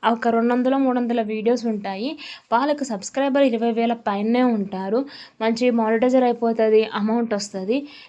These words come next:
నేను నా ఛానల్ ఇప్పటికీ ప-, పన్నెండు వందల, పదమూడు వందల వీడియోస్ షార్ట్స్ పెట్టాను, పద్నాలుగు వందల సబ్స్క్రైబర్స్ వచ్చారు, but వాచ్ టైమ్ ఇంకా కంప్లీట్ కాలేదు, ఛానల్ మానిటైజరు అవ్వలేదు. ఇంత కష్టపడుతున్నందుకు ఆ అమ్మ దయ వల్ల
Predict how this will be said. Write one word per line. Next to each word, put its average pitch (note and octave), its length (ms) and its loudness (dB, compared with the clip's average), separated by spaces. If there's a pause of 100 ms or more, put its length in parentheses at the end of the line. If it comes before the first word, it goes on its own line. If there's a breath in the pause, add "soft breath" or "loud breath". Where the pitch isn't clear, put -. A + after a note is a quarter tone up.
నేను A3+ 420 6
నా A3 240 2
ఛానల్ A#3 440 0
ఇప్పటికీ A3+ 400 0
ప-, A3 420 -2
పన్నెండు A3 260 0
వందల, G#3+ 140 2
పదమూడు G#3 400 -2
వందల G#3 220 -2
వీడియోస్ A3 500 2
షార్ట్స్ G3+ 460 -4
పెట్టాను, G3+ 240 -6 (640 loud breath)
పద్నాలుగు A#3 440 2
వందల A#3 140 4
సబ్స్క్రైబర్స్ A#3 680 0
వచ్చారు, G3+ 500 -4 (360 loud breath)
but G3 200 -2
వాచ్ G3 380 0
టైమ్ A#3 160 2
ఇంకా A3+ 160 -2
కంప్లీట్ G#3 380 -4
కాలేదు, A3 420 0 (400 loud breath)
ఛానల్ G3+ 260 0
మానిటైజరు G3 680 0
అవ్వలేదు. F3 640 -4 (340 loud breath)
ఇంత G#3+ 260 -2
కష్టపడుతున్నందుకు A3+ 1120 0
ఆ G#3 280 -2
అమ్మ G3+ 240 0
దయ G3+ 240 0
వల్ల G3+ 360 -2